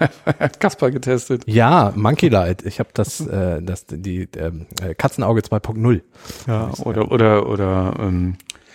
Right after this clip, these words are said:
Speaker 1: Fahrradschlösser mit Bluetooth.
Speaker 2: Mit Bluetooth, die sich automatisch schließen, wenn ich, äh, mein Fahrrad, äh,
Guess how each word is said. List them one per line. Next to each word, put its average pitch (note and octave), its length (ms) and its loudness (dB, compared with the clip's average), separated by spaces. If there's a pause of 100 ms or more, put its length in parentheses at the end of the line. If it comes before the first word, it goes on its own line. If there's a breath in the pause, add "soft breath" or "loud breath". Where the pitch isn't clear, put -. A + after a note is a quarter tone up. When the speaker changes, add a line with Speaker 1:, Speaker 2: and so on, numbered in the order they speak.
(120)
Speaker 1:
Fahrradschlösser G#2+ 680 -2
mit G2+ 420 -2 (1600)
Bluetooth. C3+ 480 0 (320)
Speaker 2:
Mit A2+ 220 -2
Bluetooth, B2 580 0
die A#2+ 80 0
sich G#2+ 200 -4
automatisch A2+ 380 2
schließen, A#2+ 280 -2
wenn A2+ 100 2
ich, - 320 -6
äh, G#2+ 200 -2
mein A2 160 0
Fahrrad, - 640 -4
äh, A2 260 -2